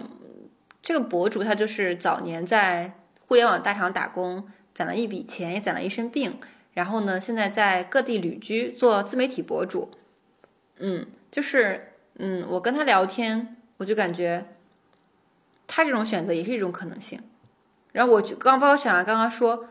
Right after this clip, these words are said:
我去多抓鱼做店员，可能去做，嗯，当个集市上的小摊主，这是一种可能性。嗯，我觉得可能性还有很多，但是我现在起码是我要守住我的那个底线，就是我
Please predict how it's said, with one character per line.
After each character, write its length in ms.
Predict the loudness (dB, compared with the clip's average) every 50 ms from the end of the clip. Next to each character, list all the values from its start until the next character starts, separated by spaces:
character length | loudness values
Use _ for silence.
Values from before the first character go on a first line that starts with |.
| -14 _
我 80 | -8
去 60 | -2 2
多 140 | 4 4
抓 140 | 6 6 4
鱼 100 | 4 4
做 140 | 4 4 4
店 220 | 4 2 2 2
员， 360 | 2 0 0 -2 -4 -8 -10 -14 -20 _ _ _
可 120 | -4 -2
能 180 | 0 0 0 -2
去 160 | -4 -8 -8
做， 440 | -2 2 4 6 6 4 2 -6 -14 -20 -20 _ _ _ _ _ _
嗯， 400 | -4 -2 -2 -2 -2 -4 -4 0
当 180 | 2 2 6 6
个 80 | 4
集 260 | 4 4 2 2 2
市 160 | 2 2 0 2
上 160 | 2 2 2
的 100 | 2 2
小 120 | 0 -2
摊 260 | 0 2 2 2 4
主， 300 | 2 0 -2 -2 -4 -8 -10 -4
这 180 | 0 2 2 2
是 120 | 2 -2
一 40 | -4
种 160 | -4 -6 -6
可 140 | -6 -8 -10
能 160 | -10 -10 -12
性。 220 | -12 -12 -12 -14 -14 -18 _ -20 -20 _ _ _ _ _ _ _ _
嗯， 260 | -6 -6 -6 -6 -6 -2 0
我 120 | 0 4
觉 80 | 4 4
得 40 | 4
可 140 | 4 2 0
能 120 | 0 0
性 160 | 0 0 0 2
还 120 | 4 2
有 80 | 2 2
很 220 | 0 -2 -6 -4
多， 180 | -4 -4 0 2
但 140 | 2 2
是 80 | 4 4
我 180 | 2 2 2 0
现 240 | -2 -4 -4 -2
在 80 | -2 -2
起 240 | -2 -4 -6 -4 0
码 220 | 2 2 2 0
是 260 | -2 -4 -6 -6 -6 -6 -10 -16 -20 -8 _
我 100 | 0 2
要 180 | 4 4 4 4
守 300 | 2 0 0 0 0 0
住 180 | 0 2 2
我 120 | 2 2 0
的 100 | -2 -4
那 140 | -6 -6
个 380 | -6 -6 -6 -6 -6 -10 -14 -20 _ _ _ _ _ _ _ _ _ _ _ _ _ _ _ _ _ _ _ _ _ _ -10
底 160 | -10 -8 -8
线， 260 | 0 2 4 4 4 0 -6 -14 -14 _
就 100 | -6 -2
是 80 | 0 0
我 320 | 0 2 0 -2 -2